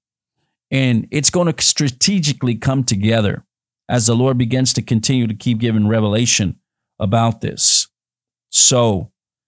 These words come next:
the important thing is we're gonna have to be people of prayer. We don't think of prayer as being something that big.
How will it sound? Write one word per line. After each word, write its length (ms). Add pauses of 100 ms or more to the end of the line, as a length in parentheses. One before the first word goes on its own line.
(640)
the 140
important 520
thing 200
is 260
we're 100
gonna 180
have 220
to 100
be 460 (240)
people 300
of 120
prayer. 560 (920)
We 120
don't 240
think 220
of 160
prayer 340
as 160
being 300
something 580
that 260
big. 440